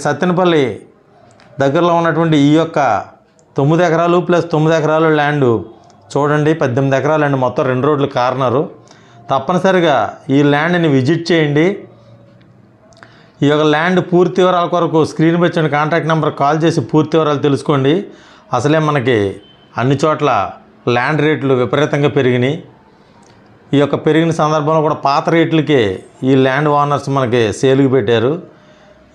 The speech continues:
ఈ యొక్క పాత రేట్లతో ఉన్నటువంటి ఈ ఎకరం ముప్పై ఐదు లక్షల రూపాయల్లో ల్యాండ్ మనకి తప్పనిసరిగా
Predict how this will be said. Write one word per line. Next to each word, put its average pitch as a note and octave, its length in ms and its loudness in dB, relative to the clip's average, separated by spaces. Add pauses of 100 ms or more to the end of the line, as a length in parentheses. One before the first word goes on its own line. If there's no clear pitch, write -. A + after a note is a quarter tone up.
(120)
ఈ - 20 4 (220)
యొక్క C#3 140 -4 (120)
పాత C#3 160 0 (120)
రేట్లతో D3+ 380 0
ఉన్నటువంటి C3+ 480 2 (480)
ఈ C#3 40 4 (880)
ఎకరం D3 240 0 (160)
ముప్పై D3 300 0
ఐదు C#3+ 140 0
లక్షల C3+ 280 -2
రూపాయల్లో C#3 400 2 (120)
ల్యాండ్ C3 340 0
మనకి A2 280 0 (1400)
తప్పనిసరిగా C#3 520 0